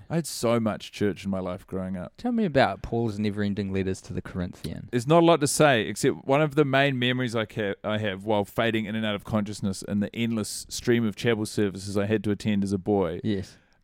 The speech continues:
Speaker 1: is a lot of the readings were this guy Paul, who kept writing letters to the Corinthians. I can't even remember the tone. All I remember is Paul kept writing letters to the Corinthians.
Speaker 2: Do you remember anything about what the Corinthians were up to?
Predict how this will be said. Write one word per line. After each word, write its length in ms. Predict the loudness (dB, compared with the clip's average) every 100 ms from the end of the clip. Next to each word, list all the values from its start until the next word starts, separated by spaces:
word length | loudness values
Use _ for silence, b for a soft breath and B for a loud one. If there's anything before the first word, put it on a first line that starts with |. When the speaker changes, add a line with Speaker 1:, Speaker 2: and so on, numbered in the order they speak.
| _ _ 0
Speaker 1:
is 260 | 0 0 -2
a 60 | 2
lot 320 | 10 10 10
of 80 | 8
the 100 | 6
readings 480 | 6 4 2 0
were 120 | 0 0
this 160 | 0
guy 200 | 2 2
Paul, 500 | 2 4 6 6 2 0
who 100 | 0
kept 320 | 2 2 2
writing 300 | 2 2 2
letters 200 | 0 -2 -4
to 120 | -4
the 80 | -4
Corinthians. 480 | -2 -2 -2 -6
I 80 | -4
can't 220 | 0 2
even 120 | 2 2
remember 220 | 2 0
the 80 | -2
tone. 480 | 0 0 0 -4 -12 _ 2
All 180 | 6
I 20 | 6
remember 240 | 4 0
is 80 | -2
Paul 280 | 2 2 2
kept 220 | 0 2
writing 280 | 2 0 0
letters 260 | -2 -2
to 140 | -4 -4
the 80 |
Corinthians. 560 | -2 -4 -4 -8 -10 -8
Speaker 2:
Do 100 | -2
you 80 | 0
remember 300 | 0 0 0
anything 400 | -2 -4 -4 0
about 180 | 0 0
what 140 | -4
the 80 | -6
Corinthians 760 | -6 -4 -4 -6 -6 -4 -4
were 140 | -4 -4
up 140 | -4
to? 240 | -6 -6